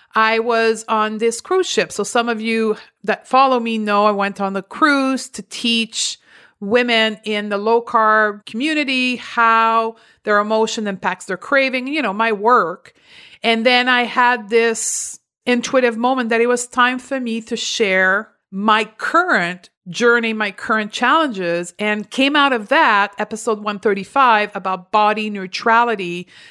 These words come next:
a picture of me in my bathing suit, my struggle, and then out come your pouring of love, your support. But more important, what came out of this that had the most impact on me, not because I didn't love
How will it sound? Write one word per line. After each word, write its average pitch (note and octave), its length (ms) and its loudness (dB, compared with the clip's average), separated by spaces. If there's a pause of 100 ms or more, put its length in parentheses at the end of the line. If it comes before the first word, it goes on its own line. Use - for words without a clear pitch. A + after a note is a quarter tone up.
(120)
a - 60 -8
picture D4+ 460 -2
of B3 120 -4
me B3+ 140 0
in A#3 80 -2
my F#3+ 140 -2
bathing B3+ 420 0
suit, A#3+ 460 -4
my E3 120 -6
struggle, C4 880 2
and G#3 240 -6
then A#3+ 440 2 (420)
out C4+ 380 0
come A#3+ 400 2
your A#3 720 2 (200)
pouring A3 500 -2
of F#3 160 -4
love, F#3+ 340 -2
your G#3+ 280 0
support. G#3 800 -2 (400)
But - 160 0
more C#4+ 260 4
important, A#3+ 520 0
what G#3 220 -6
came A#3+ 280 -2
out C#4+ 220 2
of B3 100 -10
this G#3+ 220 -2
that G3+ 140 -8
had G3 240 -8
the G3+ 100 -2
most B3 500 0
impact A3 480 -4
on A#3+ 260 0
me, G3+ 160 -4
not C#4 160 0
because A#3+ 280 -4
I G#3 60 -2
didn't G3+ 280 -6
love A3 480 2